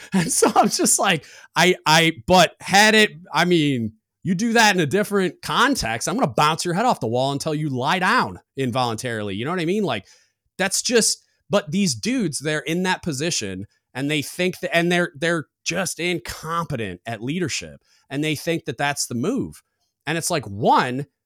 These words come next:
no, it's not. Two, that's why you lose people. Like, it's a big reason why I'm not the chief of,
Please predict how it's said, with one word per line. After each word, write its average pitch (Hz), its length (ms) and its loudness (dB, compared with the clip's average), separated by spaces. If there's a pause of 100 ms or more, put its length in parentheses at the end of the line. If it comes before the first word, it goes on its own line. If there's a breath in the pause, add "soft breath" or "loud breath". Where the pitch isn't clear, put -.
(120)
no, 185 200 -2
it's - 160 -4
not. 98 300 -6 (100)
Two, 214 440 -4 (100)
that's 175 180 -8
why 226 140 0
you 220 160 0
lose 254 280 -2
people. 80 420 -14 (320)
Like, 127 360 -2
it's 170 160 -2
a 175 80 0
big 208 320 2
reason 185 380 -2
why 151 180 -2
I'm 165 140 -4
not 180 160 -4
the 156 80 -14
chief 190 260 -6
of, 160 220 -8